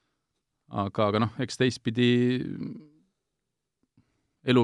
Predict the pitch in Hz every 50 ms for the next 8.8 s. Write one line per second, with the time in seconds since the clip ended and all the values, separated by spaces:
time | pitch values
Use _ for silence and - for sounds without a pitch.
0 | 110 120 120 143 151 127 104 - 104 98 98 98 95 92 92 92 90 90 - -
1 | 98 95 101 98 98 98 98 101 101 101 101 98 - 104 101 98 98 98 107 104
2 | 101 104 101 98 107 101 104 107 107 107 104 107 104 110 113 110 110 110 110 117
3 | 113 117 110 113 117 117 117 117 113 - - - - 120 123 123 120 - 131 135
4 | 127 117 - - 117 110 110 110 107 113 113 110 110 110 107 110 110 - _ -
5 | 113 113 110 110 113 113 113 113 110 113 120 117 113 117 113 120 113 113 117 113
6 | 117 117 127 123 - 127 104 - 127 127 127 151 156 135 117 120 117 - 131 113
7 | 117 120 120 120 - _ _ _ _ _ _ _ _ _ _ _ _ _ _ -
8 | 110 113 113 117 123 135 - - 98 92 87 95 92 90 92